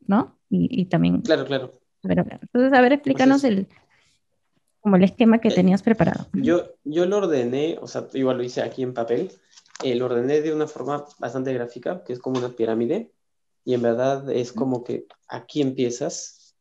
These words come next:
Speaker 2: cuando empiezas a aprender un idioma, normalmente deberíamos empezar todos a aprender los sonidos, pero a vincularlos y a reconocerlos con las letras. Por ejemplo,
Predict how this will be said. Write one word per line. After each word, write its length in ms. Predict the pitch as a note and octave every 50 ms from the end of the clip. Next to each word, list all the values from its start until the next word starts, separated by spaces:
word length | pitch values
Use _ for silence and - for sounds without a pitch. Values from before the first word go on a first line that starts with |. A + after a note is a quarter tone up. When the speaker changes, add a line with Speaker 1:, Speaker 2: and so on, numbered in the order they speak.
| _ _
Speaker 2:
cuando 180 | _ B2+ A#2 A#2+
empiezas 440 | A#2+ B2+ B2+ B2+ C3+ C3+ C3 - - _
a 120 | - B2
aprender 400 | A#2 - - A#2 A#2 A2+ A#2+ A#2 B2
un 100 | B2+ B2+
idioma, 480 | A#2+ A#2 A2+ A2+ A2 A2 A#2 D3 F#3+ - -
normalmente 680 | A#2+ A#2 A#2 A#2 A#2+ B2 B2+ C3 C3 C#3 C3+ - C3+
deberíamos 480 | B2+ B2 A2+ A2+ A#2+ B2+ C#3 C#3+ -
empezar 360 | C3 A2+ A2 - C3 A#2+ - -
todos 300 | - - - C#3 - C3+
a 40 |
aprender 300 | - - A#2 A2 A#2 A#2+
los 200 | B2 C3 C3+ C3
sonidos, 800 | - - A#2+ A#2 A#2+ B2 A#2+ A2+ A2+ C#3+ F#3+ - - - - _ _ _ _ _ _ _ _ _ _ _ _ _ _ _ _ _ _ _
pero 320 | - B2+ B2 C3+ C#3 C#3 C3+
a 80 | C3+ B2+
vincularlos 960 | B2+ B2 A#2+ A#2 - - A#2+ A2+ B2 C3 C3 C3 B2+ B2+ D3 G3 - - - _
y 180 | - B2 A2+
a 80 | A2 A2
reconocerlos 960 | A2 A2+ A2+ A2+ A2+ A2+ A2 A2 - B2 A2+ A#2+ C3 C#3 C#3 - - - _ _ _ _ _ _
con 200 | _ - A#2 A2+ A#2 A#2
las 220 | G#2 A2 A2+ A2+ A#2
letras. 380 | A#2+ A#2 A2+ - - - -
Por 180 | - _ A2 -
ejemplo, 400 | - - C3+ A#2+ - - - -